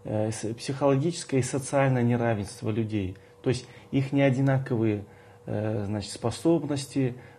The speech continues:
возможности и желание участвовать в политике, да? Второе — это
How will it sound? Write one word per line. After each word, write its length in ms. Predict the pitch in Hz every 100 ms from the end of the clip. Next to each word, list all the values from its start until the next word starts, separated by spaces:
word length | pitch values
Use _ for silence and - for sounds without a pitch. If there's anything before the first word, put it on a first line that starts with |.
| -
возможности 1120 | 107 110 107 135 156 139 139 135 - 123 110 - - - -
и 120 | 110
желание 480 | 104 120 120 127 120
участвовать 500 | 98 - 117 - 110
в 40 | -
политике, 560 | 110 98 92 - -
да? 200 | 110 170 175 - - - - -
Второе — 540 | - 131 170 208 185
это 460 | 143 139 139 113